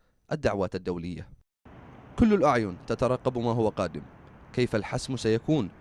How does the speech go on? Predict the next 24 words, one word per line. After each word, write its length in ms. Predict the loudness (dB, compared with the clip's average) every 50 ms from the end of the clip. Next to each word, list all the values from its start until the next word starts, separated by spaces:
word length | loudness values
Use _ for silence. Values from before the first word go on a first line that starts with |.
| -20 -20 -14 -8
من 180 | -6 -6 0 2
دول 400 | 4 6 6 6 4 2 -2 -6 -10 -16 -20 -4 -2
تجتمع 460 | -2 0 2 0 0 2 2 2 2
على 140 | 2 2 2
مبدأ 320 | 2 0 0 0 0 0 0
الحزم 440 | 0 0 -2 -2 -2 -2 -4 -10 -12 -16 _ _ _ -6
في 100 | -6 -4
مكافحة 800 | -4 -4 -4 -4 -4 -4 -4 -4 -2 -2 -4 -2 -2 -2 -2 -4 -6 -12 -6 0
كل 220 | 2 2 2 4
ما 120 | 2 2 0
من 120 | 0 0
شأنه 440 | -2 -2 -2 -2 0 -2 -2 -2 -2
أن 100 | -2 -2
يقوض 380 | -2 0 2 2 2 4 2 2
الأمن 400 | 0 0 0 -2 -2 -2 -4 -6 -8 -14 -20 _ _ 0
ويدعم 360 | 2 2 2 2 0 -2 -2
الإرهاب، 380 | -4 -4 -6 -6 -6 -8 -8 -8 -12 -20 -20 -20 -20 -20 -20 -20 -8 -2
هي 160 | 0 0 2
نفسها 320 | 2 0 -2 -2 -2 -2 -2
الدول 400 | 0 2 2 2 2 2 -2 -4 -10 -16 -20 -20 -20 -16 -8
التي 280 | -4 -4 -2 -2 -2 -2
نصحت 520 | -2 -2 -2 -2 -6 -8 -8 -12 -10 -4
وحثت 460 | -4 -2 -2 -2 -2 0 0 0 0 0
الدوحة 440 | 2 4 4 4 4 2 -2 -6